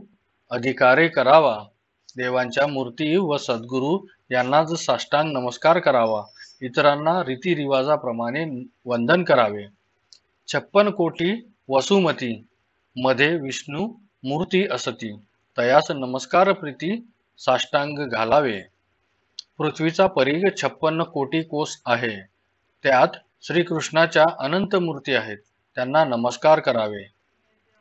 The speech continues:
योजन बरोबर चार कोस, एक कोस बरोबर सर्वसाधारण पंधरा किलोमीटर. पशुमती, श्रीमती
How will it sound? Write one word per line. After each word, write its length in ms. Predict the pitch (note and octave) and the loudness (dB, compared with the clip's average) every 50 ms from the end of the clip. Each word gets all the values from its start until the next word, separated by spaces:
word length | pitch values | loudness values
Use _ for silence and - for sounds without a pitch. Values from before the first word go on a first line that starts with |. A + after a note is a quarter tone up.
| G#3 _ _ _ _ _ _ _ _ _ _ - _ _ _ _ _ _ _ _ _ _ _ _ _ - - _ _ _ _ _ _ _ _ _ _ _ _ _ _ _ _ _ _ _ _ _ _ _ _ _ _ _ _ _ _ - | _ _ _ _ _ _ _ _ _ _ _ -20 _ _ _ _ _ _ _ _ _ _ _ _ _ -20 -20 _ _ _ _ _ _ _ _ _ _ _ _ _ _ _ _ _ _ _ _ _ _ _ _ _ _ _ _ _ _ -8
योजन 540 | B2+ C#3 C#3+ C#3+ C3+ C#3+ E3+ F#3+ G#3 G#3 F3+ | -4 -2 -2 0 2 2 2 2 0 -4 -6
बरोबर 380 | C#3 C#3 C#3 D3 D3 D#3 E3 | -6 -6 -4 -4 -4 -6 -6
चार 380 | E3 - - - C#3+ C#3+ D#3 D3+ | -8 -10 -6 -4 0 0 0 0
कोस, 460 | D3 - - C3 B2+ D#3+ - - - _ _ _ _ _ _ _ _ _ _ _ _ - | -2 -6 -10 -8 -8 -8 -10 -12 -18 _ _ _ _ _ _ _ _ _ _ _ _ -10
एक 140 | C3+ C#3+ C#3 _ _ | -10 -10 -10 _ _
कोस 280 | - D3 D#3 F3+ F3 - | -4 0 0 0 0 0
बरोबर 420 | D#3+ D3+ D3 C#3+ C#3 C3+ C#3+ D#3 F3 F#3 - - _ _ _ _ _ _ _ _ _ _ _ _ _ _ _ _ _ - | -2 -2 0 0 0 0 2 0 0 0 -4 -10 _ _ _ _ _ _ _ _ _ _ _ _ _ _ _ _ _ -10
सर्वसाधारण 840 | - - C3+ C3+ D3 D#3+ D3+ - C#3 C3+ B2+ C3 C3 D3 E3 F3+ - - _ _ _ _ _ _ _ _ _ _ _ _ _ _ _ _ | -6 -4 -2 -2 -2 -2 -2 -2 -4 -2 0 -2 -2 -2 -4 -6 -8 -14 _ _ _ _ _ _ _ _ _ _ _ _ _ _ _ _
पंधरा 360 | D#3+ D3+ D3+ C#3+ C#3 D3+ E3 | -4 -4 -2 0 2 2 2
किलोमीटर. 600 | D#3+ - E3 D3 C#3+ C#3 C3+ B2 C3 B2 A2+ G#2 G2+ - _ _ _ _ _ _ _ _ _ _ _ _ _ _ _ _ - - _ _ _ _ _ _ _ _ _ _ _ _ _ - - _ _ _ _ _ _ _ _ _ _ _ _ _ _ _ _ _ | 2 0 -2 -2 -2 -2 -2 -2 -2 -2 -2 -4 -6 -14 _ _ _ _ _ _ _ _ _ _ _ _ _ _ _ _ -20 -20 _ _ _ _ _ _ _ _ _ _ _ _ _ -20 -20 _ _ _ _ _ _ _ _ _ _ _ _ _ _ _ _ _
पशुमती, 640 | D#3+ D3+ C#3+ - F#3+ G3+ G3+ F3 D3 - D#3 D3+ E3+ | 0 0 2 2 2 2 2 2 0 -2 -2 -4 -4
श्रीमती 680 | E3 - - D3+ F#3 G3+ F#3+ E3 C3+ A#2+ A#2+ A2+ G#2+ | -4 -2 0 2 4 4 4 2 -2 -4 -8 -10 -12